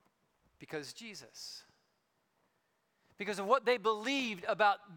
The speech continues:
the power of God's love proven on the cross. "Jesus died for me," these people knew.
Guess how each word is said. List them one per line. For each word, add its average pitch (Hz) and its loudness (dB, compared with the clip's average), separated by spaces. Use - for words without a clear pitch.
the 185 -2
power 277 6
of 196 2
God's 220 6
love 214 4
proven 320 2
on 302 4
the 269 2
cross. - 4
"Jesus 294 2
died 320 6
for 269 0
me," 254 -2
these 226 -4
people 214 -4
knew. 196 -2